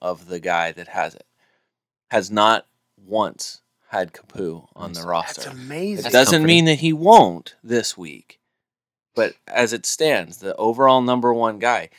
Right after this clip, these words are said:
Speaker 1: one of his lineups, amazingly, was five, he played five defenders in a, in a match week.
Speaker 3: And got, like, all clean sheets or something.
Speaker 1: Got a lot of clean sheets.
Speaker 3: Wow, that's pretty gutsy.
Speaker 1: However,
Speaker 3: Kudos,
Speaker 1: just would like to
Speaker 3: Lazy
Speaker 1: point,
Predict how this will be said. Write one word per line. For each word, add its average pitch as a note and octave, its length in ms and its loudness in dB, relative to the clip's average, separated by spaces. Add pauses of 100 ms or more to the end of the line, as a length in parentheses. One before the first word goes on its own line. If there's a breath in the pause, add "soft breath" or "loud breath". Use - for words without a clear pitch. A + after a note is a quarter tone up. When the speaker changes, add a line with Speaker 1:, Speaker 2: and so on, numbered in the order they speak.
(240 soft breath)
Speaker 1:
one C3 220 2
of D3 140 4
his C3+ 180 -2
lineups, A#2 680 0
amazingly, G2+ 680 -8
was E2 180 -18
five, F#2+ 640 0
he F#2+ 160 -20
played F#2 260 -8
five G2 420 -2
defenders - 680 -16 (480)
in F2 120 -18
a, D#2+ 120 -18 (240)
in F2+ 100 -14
a D#2 120 -18
match E2 400 -10
week. G1+ 240 -20
Speaker 3:
And A#2+ 120 -12
got, A2+ 180 -4
like, G#2+ 160 -10
all G2 140 -4
clean F#2+ 280 -18
sheets F#2+ 340 -16
or F#2+ 60 -20
something. F2+ 200 -16
Speaker 1:
Got F#2+ 100 0
a F#2 60 0
lot F#2+ 320 2
of F#2 80 -10
clean F#2 320 -18
sheets. - 380 -14
Speaker 3:
Wow, G2 240 -10
that's G#2 220 -14
pretty G#2+ 200 -12
gutsy. F#2+ 420 -12
Speaker 1:
However, A#2 600 4 (320)
Speaker 3:
Kudos, C#3 240 -2
Speaker 1:
just B2 180 0
would C#3+ 140 0
like D3 160 6
to - 120 -4
Speaker 3:
Lazy - 120 -4
Speaker 1:
point, D#3 200 6